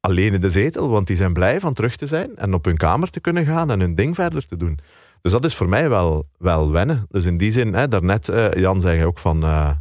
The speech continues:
ja, ik wil er nu wel zijn, voordat die groot is, hè, dat ik achteraf niet moet denken, "Tju, had ik maar." Ik ben heel blij dat je, allee, ik hoor het u heel graag zeggen en ik, ik wens u echt situaties toe waarin het lukt.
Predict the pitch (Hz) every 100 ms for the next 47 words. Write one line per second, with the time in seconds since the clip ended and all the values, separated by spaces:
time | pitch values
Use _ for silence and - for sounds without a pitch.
0 | - - 82 101 101 90 87 92 101 92
1 | 87 80 85 123 151 _ _ _ _ _
2 | _ - - 104 95 90 87 104 113 165
3 | 147 147 98 95 101 104 113 107 101 85
4 | 98 104 92 78 - _ _ - 104 80
5 | 71 _ _ - 92 127 123 127 139 170
6 | - _ - 85 78 87 117 92 104 -
7 | 76 95 - 92 78 92 95 92 95 110
8 | 95 85 - 120 139 95 90 - - 85
9 | 95 92 - 117 - - - - - _
10 | _ _ _ _ _ _ - 98 92 92
11 | 127 151 - 127 104 98 90 92 151 -
12 | -